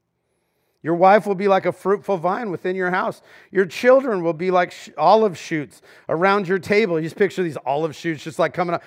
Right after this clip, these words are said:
That's an orchard, baby. Like, olive shoots are turning into trees. It's the next generation of the family's gonna be okay. This sounds great.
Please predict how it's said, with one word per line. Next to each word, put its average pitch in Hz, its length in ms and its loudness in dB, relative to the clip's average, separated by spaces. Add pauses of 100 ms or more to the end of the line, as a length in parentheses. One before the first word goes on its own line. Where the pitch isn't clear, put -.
(140)
That's 196 200 0
an 175 80 -2
orchard, 147 460 0
baby. 131 320 -6
Like, 143 260 0
olive 190 300 4
shoots 156 240 -8
are 160 60 -10
turning 165 340 -2
into 160 220 -6
trees. 226 280 -4 (240)
It's 190 180 0
the 214 100 -2
next 190 320 0
generation 180 680 -2
of 165 140 -6
the 160 100 -6
family's 185 500 -2
gonna 170 220 -4
be 196 120 2
okay. 233 420 2 (1500)
This 123 120 -16
sounds 151 280 -4
great. 165 320 2